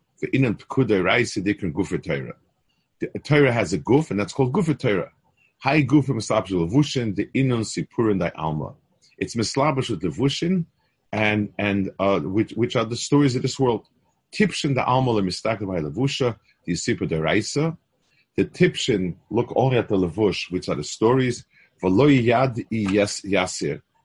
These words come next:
They don't know more than that. Le mistakel b'madi'ir tchus levusha. In the yad yasir, yasir. Those who know more, le mistakel levusha, le begufa di'ir tchus levusha.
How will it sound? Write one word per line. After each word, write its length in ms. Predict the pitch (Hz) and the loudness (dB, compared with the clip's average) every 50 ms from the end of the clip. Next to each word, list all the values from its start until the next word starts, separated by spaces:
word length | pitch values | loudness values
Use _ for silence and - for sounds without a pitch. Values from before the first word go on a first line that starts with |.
| _ _ | _ _
They 80 | - 104 | 0 2
don't 200 | 110 123 127 123 | 2 4 2 2
know 100 | 131 117 | 2 2
more 220 | 113 123 123 120 | 2 2 2 2
than 160 | 104 101 85 80 | 2 0 -2 -2
that. 180 | 69 65 - - _ - | -4 -6 -10 -16 _ -4
Le 120 | 90 92 | -2 0
mistakel 560 | 90 85 80 - - - 147 165 160 - 143 | 0 0 -2 -2 -2 0 2 2 2 0 0
b'madi'ir 460 | 117 104 104 98 90 90 113 135 113 | 0 0 0 -2 -2 0 0 0 -2
tchus 260 | - - - 113 - - | -2 -2 -4 -6 -4 -2
levusha. 540 | 98 90 82 73 76 73 - - - - _ _ _ _ _ _ _ _ _ _ _ _ _ _ _ _ | -2 -2 -2 -4 -4 -6 -8 -8 -12 -16 _ _ _ _ _ _ _ _ _ _ _ _ _ _ _ _
In 280 | - 139 165 170 156 131 | 2 4 6 6 6 4
the 160 | 107 110 107 | 4 4 4
yad 200 | 113 113 120 113 | 4 4 2 2
yasir, 640 | 104 95 92 90 85 85 - - 131 123 95 76 - _ _ _ _ - | 2 2 2 2 0 0 -2 -2 -2 -2 -2 -4 -8 _ _ _ _ -2
yasir. 380 | 90 101 107 - - 95 85 - _ _ _ _ _ | 0 0 0 0 -4 -6 -6 -8 _ _ _ _ _
Those 540 | - 87 82 113 127 147 143 135 117 104 - | -8 -2 2 4 6 6 6 6 4 2 -2
who 120 | - 113 | -2 -2
know 220 | 101 107 107 104 95 | 2 2 2 2 4
more, 440 | 90 90 101 104 110 135 151 143 - _ _ _ _ _ | 2 2 2 2 2 0 -2 -4 -6 _ _ _ _ _
le 140 | - 95 101 | -2 2 2
mistakel 600 | 98 101 98 - - - 135 131 139 - - 117 | 4 4 2 0 0 0 0 0 0 0 -2 -2
levusha, 600 | 104 95 87 80 80 110 127 131 - - 143 123 104 | 0 0 0 0 0 0 0 0 0 -2 0 0 0
le 220 | 92 82 82 85 | 0 0 -2 -2
begufa 340 | 71 85 131 139 - - 107 | 0 2 2 2 2 0 -4
di'ir 280 | 82 85 113 120 98 | -2 -2 -2 -2 -2
tchus 300 | - - - 101 92 - | -4 -4 -2 -2 -2 -2
levusha. 580 | - 82 78 76 71 65 - 67 - - - - | -4 -4 -4 -4 -6 -8 -10 -12 -12 -12 -14 -18